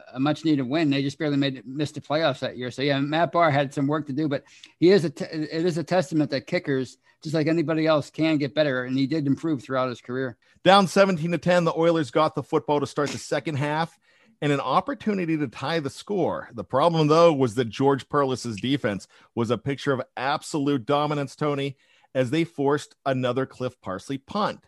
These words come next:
Speaker 2: This was temporarily good news for both squads as Theo Bell slipped trying to field the ball at his own thirty-eight,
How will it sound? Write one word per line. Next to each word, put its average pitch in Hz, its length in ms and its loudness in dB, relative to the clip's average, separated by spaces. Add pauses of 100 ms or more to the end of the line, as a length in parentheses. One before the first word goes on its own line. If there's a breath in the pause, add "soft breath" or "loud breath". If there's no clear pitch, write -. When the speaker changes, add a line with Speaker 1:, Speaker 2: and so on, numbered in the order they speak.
(480)
Speaker 2:
This 180 220 0
was 180 160 -2
temporarily 160 720 2
good 127 300 -2
news 123 200 -4
for 117 140 -6
both 135 280 -2
squads 117 500 -6 (100)
as 120 220 -4
Theo 147 340 -2
Bell 117 340 -2
slipped - 440 -6
trying 127 200 -4
to 107 60 -6
field 123 240 -6
the 107 80 -8
ball 127 240 -2
at 131 60 -4
his 120 100 -6
own 120 160 -4
thirty-eight, 123 520 -4